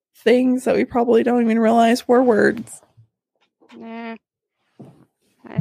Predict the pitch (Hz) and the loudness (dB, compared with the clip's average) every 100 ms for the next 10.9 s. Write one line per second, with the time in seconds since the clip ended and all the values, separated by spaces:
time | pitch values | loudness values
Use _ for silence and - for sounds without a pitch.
0 | 110 220 226 214 226 220 - 233 220 - | -8 -8 -8 -6 -4 -4 0 0 0 -4
1 | _ _ _ 226 226 - 214 - 214 - | _ _ _ -4 -2 0 -2 -4 -14 -8
2 | 214 190 175 180 190 185 - 185 180 - | -4 0 0 -2 -6 -8 -6 -8 -6 -10
3 | _ _ - - 175 175 - 175 175 180 | _ _ -10 -6 -4 -4 -2 -4 -4 -8
4 | - - 170 _ _ _ _ _ _ _ | -10 -12 -14 _ _ _ _ _ _ _
5 | - 165 - 170 160 165 - - 151 156 | -4 0 0 0 -6 -6 -6 -2 -2 -2
6 | 165 - 151 - - - 143 _ _ - | -4 -6 -6 -8 -10 -18 -20 _ _ -10
7 | - - - - - - - - _ _ | -6 -6 -6 -16 -18 -20 -20 -20 _ _
8 | _ _ _ - - 190 - 175 180 180 | _ _ _ -6 -2 -2 0 -4 -2 -4
9 | 170 180 170 185 - 180 175 - - 165 | -4 -4 -2 -4 -2 -2 -2 -6 -8 -6
10 | 170 - 180 165 - - - 165 165 | -6 -6 -6 -8 -12 -18 -8 -6 -6